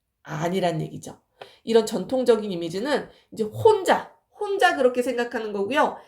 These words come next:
실제로는 슬프기만 하다라는 얘기예요.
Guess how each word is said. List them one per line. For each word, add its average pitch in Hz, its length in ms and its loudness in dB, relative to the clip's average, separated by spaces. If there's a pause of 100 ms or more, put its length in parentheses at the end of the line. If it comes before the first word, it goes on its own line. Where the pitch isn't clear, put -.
(140)
실제로는 381 800 0 (340)
슬프기만 320 1000 -4
하다라는 180 460 -2
얘기예요. 151 360 -10